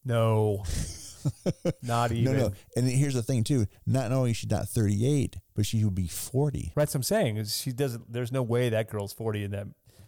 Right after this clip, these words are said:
Speaker 1: No,
Speaker 2: Because
Speaker 1: not a chance.
Speaker 2: Right, because they got, you know, they've been, they were, they were married for thirty-eight year, you know, Dorothy and Stan were married for thirty-eight years, and it had been two years since he bailed on her. So no way she's forty.
Speaker 1: No.
Speaker 2: She's barely thirty.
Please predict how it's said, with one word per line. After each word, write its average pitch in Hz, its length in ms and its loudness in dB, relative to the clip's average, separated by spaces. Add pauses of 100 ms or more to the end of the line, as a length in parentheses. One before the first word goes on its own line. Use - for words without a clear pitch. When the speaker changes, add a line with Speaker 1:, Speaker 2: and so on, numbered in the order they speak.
(160)
Speaker 1:
No, 120 100 -4
Speaker 2:
Because 120 220 0
Speaker 1:
not 113 80 -2
a 110 40 -8
chance. 101 460 -10
Speaker 2:
Right, 135 240 0
because 87 320 0
they 87 140 0
got, 87 340 0
you 82 160 0
know, 78 240 2
they've 90 200 0
been, 82 420 0
they 90 160 2
were, 85 220 2 (380)
they 92 160 -2
were 90 120 4
married 87 320 2
for 95 100 0
thirty-eight 85 540 0
year, 87 300 0
you 87 120 2
know, 78 120 4
Dorothy 80 360 0
and 87 120 2
Stan 80 200 0
were 85 80 4
married 78 180 2
for 95 80 2
thirty-eight 85 580 0
years, 78 400 -2
and 78 120 0
it 82 40 4
had 80 100 0
been 80 160 2
two 85 140 0
years 73 260 -2
since 80 160 -4
he 87 80 0
bailed 113 340 0
on - 140 -6
her. 90 140 -8
So 82 320 0 (300)
no 370 80 -4
way 339 180 2
she's - 260 -4
forty. 76 480 -2 (100)
Speaker 1:
No. 104 200 -2 (260)
Speaker 2:
She's 165 180 0
barely 120 300 0
thirty. 135 520 -2